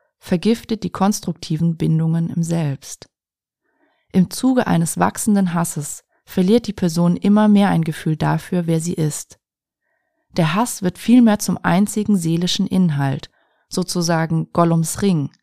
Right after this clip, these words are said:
bis hin dazu, dass der Hass eine neue Identität stiftet.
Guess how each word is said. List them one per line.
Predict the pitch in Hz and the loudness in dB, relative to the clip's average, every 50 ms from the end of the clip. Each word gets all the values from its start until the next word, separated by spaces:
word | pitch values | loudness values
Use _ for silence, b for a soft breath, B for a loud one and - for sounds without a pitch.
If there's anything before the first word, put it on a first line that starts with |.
| _ _ _ _ _ _ _ _ - | _ _ _ _ _ _ _ _ -4
bis | 190 180 - | -4 -2 0
hin | - 185 180 | 2 2 2
dazu, | 165 175 185 220 233 - - - 165 165 196 - - | 4 2 0 0 -2 -4 -6 -6 -6 -6 -8 -8 -6
dass | - 180 170 | -6 -6 -4
der | - - 165 151 156 | -2 -2 -2 -2 -2
Hass | 175 202 - - - | -4 -4 -4 -6 -6
eine | - 175 170 170 175 | -4 -2 0 2 2
neue | 170 165 160 160 165 175 - | 2 0 0 0 -2 -2 -4
Identität | - - 165 - 156 151 156 - 175 - - 160 151 147 - | -6 -6 -6 -4 -4 -4 -4 -4 -8 -6 -6 -6 -4 -4 -6
stiftet. | - - - 127 - - - - - - - - - | -8 -8 -8 -12 -14 -16 -16 -14 -14 -14 -14 -18 -20